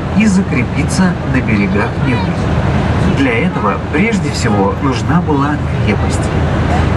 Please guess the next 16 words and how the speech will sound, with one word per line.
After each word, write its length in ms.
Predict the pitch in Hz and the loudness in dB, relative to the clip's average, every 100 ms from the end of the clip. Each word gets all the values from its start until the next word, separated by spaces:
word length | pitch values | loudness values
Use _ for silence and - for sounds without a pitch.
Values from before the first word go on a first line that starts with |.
| - - - | 2 2 2
Пётр 260 | - - 101 - | 2 2 0 0
Первый 360 | 147 175 165 160 - - - | 0 2 2 0 -2 -4 -2
сам 320 | - 220 151 110 | 0 0 0 0
выбирал 380 | 110 113 110 104 - | 0 0 0 -2 -2
для 80 | 104 | -2
неё 240 | 104 98 | 0 2
место, 420 | 95 175 - 190 - - - - | 2 0 0 0 0 -2 -2 0
исследуя 720 | - - - - 156 170 170 156 139 | 0 0 0 0 2 2 2 0 -2
тонкий 500 | 135 - 156 165 165 139 | -2 -2 -2 0 2 2
берег 260 | 110 104 107 113 | 0 0 -2 -2
реки. 300 | 120 - - - - - - | 0 0 0 0 0 0 2
И 200 | 160 165 - 147 | 2 2 0 0
на 120 | 151 | 2
маленьком 680 | 151 143 143 123 113 107 107 104 - | 0 0 0 0 -2 -2 -2 -2 -2
Заячьем 540 | - 113 104 95 98 98 - 143 | 0 0 0 -2 -2 -2 0 0
острове, 460 | 175 - 113 98 | 0 0 -2 0